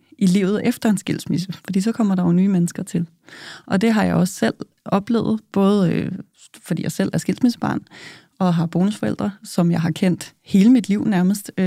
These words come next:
jeg tror, min, min stedfar har været i mit liv i tredive år, enogtredive år, øh, og, og min stedmor næsten lige så længe, og de betyder jo, altså, ja, lige så meget,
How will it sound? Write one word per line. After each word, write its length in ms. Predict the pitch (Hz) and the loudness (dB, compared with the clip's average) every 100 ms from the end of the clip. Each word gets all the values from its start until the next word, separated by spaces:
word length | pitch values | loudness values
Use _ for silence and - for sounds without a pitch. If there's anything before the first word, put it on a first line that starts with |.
| 180 | 2
jeg 100 | 175 | 0
tror, 180 | 170 185 | -2 -4
min, 280 | - 175 170 - | 0 0 0 0
min 140 | 180 | 0
stedfar 420 | 160 - 180 196 180 | 0 -4 -6 -2 -2
har 100 | 175 | 0
været 200 | 175 175 | 0 0
i 20 | |
mit 160 | 180 | 0
liv 260 | 185 185 - | 0 0 0
i 340 | - 170 160 151 - _ _ _ _ _ _ _ - | 0 0 0 -4 -12 _ _ _ _ _ _ _ -16
tredive 720 | - 139 151 185 226 269 285 311 | -8 -2 0 2 2 0 -2 -4
år, 280 | - 294 277 - | -2 -2 -2 0
enogtredive 520 | 269 269 - 254 254 | 0 0 -2 -2 0
år, 280 | 254 233 - - - - - - - | 0 -2 -8 -16 -16 -16 -18 -18 -2
øh, 260 | 226 208 202 | 2 2 2
og, 100 | 190 180 | 0 2
og 100 | 185 | 2
min 200 | 185 180 | 4 2
stedmor 380 | - 208 202 208 | 2 2 4 2
næsten 340 | 196 214 226 | 2 0 -2
lige 120 | 196 | -2
så 120 | 190 | 0
længe, 420 | 190 170 170 190 - | 2 2 4 2 2
og 260 | 180 175 | 0 0
de 80 | 202 | -2
betyder 420 | 185 180 196 - | -2 -2 0 0
jo, 200 | 185 170 | 2 2
altså, 320 | - 165 165 160 - - - _ - 175 - _ | 0 0 0 -2 -6 -20 -20 _ -6 -4 -6 _
ja, 120 | 156 147 | -2 -2
lige 200 | 175 170 | -2 0
så 80 | 180 | 2
meget, 320 | 226 196 220 | 2 2 0